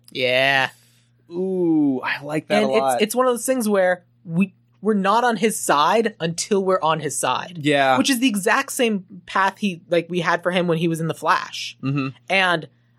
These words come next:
Speaker 1: I'm sad that he, like, the fact that he then wasn't in the, the next season of The Flash, I'm like, "That's a shame." He w-, immediately became my favorite character.
Speaker 2: Yeah.
Speaker 1: Like, he's so good.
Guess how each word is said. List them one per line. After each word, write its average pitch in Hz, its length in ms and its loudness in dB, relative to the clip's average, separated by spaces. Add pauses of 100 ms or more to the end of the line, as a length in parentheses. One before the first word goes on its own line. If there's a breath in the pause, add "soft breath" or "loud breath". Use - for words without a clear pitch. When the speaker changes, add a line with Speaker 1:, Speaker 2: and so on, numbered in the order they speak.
(180)
Speaker 1:
I'm 190 140 0
sad 190 360 -2
that 190 80 -2
he, 202 80 -6
like, 190 220 -2
the 190 80 -6
fact 226 240 0
that 208 120 0
he 185 140 0
then 196 200 2
wasn't 170 260 0
in 180 80 -2
the, 165 80 0
the 151 340 -4
next 156 240 -4
season 165 160 -6
of 143 80 -8
The - 20 -20
Flash, 180 220 -2
I'm 170 80 -4
like, 151 160 -4
"That's 180 200 0
a - 20 -6
shame." 208 380 -2 (640 soft breath)
He 220 160 2
w-, 185 280 -8
immediately 208 380 2
became 180 220 -2
my 170 80 2
favorite 160 240 0
character. 147 480 -4
Speaker 2:
Yeah. - 160 2
Speaker 1:
Like, 190 120 0
he's 277 300 0
so 208 360 0
good. 143 400 -2